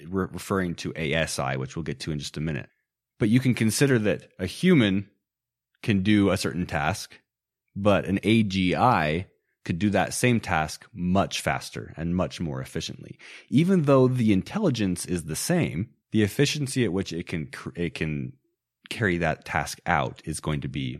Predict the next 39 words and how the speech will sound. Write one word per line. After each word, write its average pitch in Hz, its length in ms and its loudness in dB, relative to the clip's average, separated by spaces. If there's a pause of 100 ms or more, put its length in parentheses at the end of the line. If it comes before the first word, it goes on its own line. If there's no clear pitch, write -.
(140)
much 80 480 -4
better. - 320 -10 (220)
We'll 110 100 0
get 127 120 6
into 104 140 4
quality 147 380 2
superintelligence 82 920 0
here 90 180 0
in 73 100 -2
just - 160 -6
a 78 40 -4
minute, 80 340 -4 (180)
but 95 300 2
that 98 140 4
is 95 140 4
a, 90 220 4
a 92 80 -4
great 87 280 -2
distinction. - 580 -8 (540)
You 113 140 2
can 110 140 4
think, 113 220 2
for - 80 2
example, 92 480 0
of 82 340 -6 (220)
speed 104 580 4
as 90 160 2
being 92 200 2
the 85 80 0
rate 98 220 6
at 87 60 0
which 95 220 0
you 92 60 -4
can 85 160 -2
complete 90 320 -2
a 80 40 -2
task - 600 -8
and 90 200 -4
quality 98 680 2